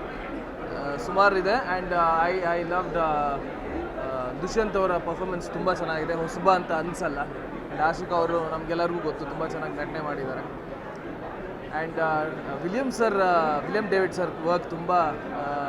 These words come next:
ತುಂಬಾ ಚೆನ್ನಾಗಿದೆ. And, ಆ, ಮ್ಯೂಸಿಕ್ ಜುಡಾ ಸ್ಯಾಂಟಿ, I am personally fan of ಜುಡಾ ಸ್ಯಾಂಟಿ ಸರ್. ಒಟ್ಟಾರೆಯಾಗಿ ಒಂದು ಉತ್ತಮವಾದ ಸಿನಿಮಾ. ಸೆಕೆಂಡ್ ಹಾಫ್ ಅದ್ಭುತವಾಗಿದೆ.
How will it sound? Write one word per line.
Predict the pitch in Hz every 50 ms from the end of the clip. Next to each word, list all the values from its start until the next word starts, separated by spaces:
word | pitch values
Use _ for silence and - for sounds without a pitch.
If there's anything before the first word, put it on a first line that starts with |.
| 139 139 139 139 135 139 131 - - -
ತುಂಬಾ | 160 156 170 185 190
ಚೆನ್ನಾಗಿದೆ. | 196 196 190 190 175 170 170 165 156 151 160
And, | 190 190 - - - - - - - - 143 143 139 143
ಆ, | 143 143
ಮ್ಯೂಸಿಕ್ | 147 160 175 180 165 185 160
ಜುಡಾ | 156 180 170 185 185
ಸ್ಯಾಂಟಿ, | 175 185 170 - - 180
I | 175
am | 165 160 156 151 147 - - - 151 175
personally | 175 175 185 180 175 175 -
fan | 170 170 175 175 170
of | 156 - -
ಜುಡಾ | - 160 165 175
ಸ್ಯಾಂಟಿ | 170 175 165 156 151 151
ಸರ್. | 139 156 156 160 - - - - - - - - - - - - - - 170
ಒಟ್ಟಾರೆಯಾಗಿ | 185 180 226 226 233 233 220 202 214 247
ಒಂದು | 233 214 196 190
ಉತ್ತಮವಾದ | 190 208 208 214 214 208 196 196
ಸಿನಿಮಾ. | 190 - 190 180 180 190 202 220 214 185 175 165 160
ಸೆಕೆಂಡ್ | 160 175 175 170 196 185 185
ಹಾಫ್ | 180 - - 160
ಅದ್ಭುತವಾಗಿದೆ. | 170 151 151 156 156 175 202 190 185 180 170 165 156 160 180 208 - - - - -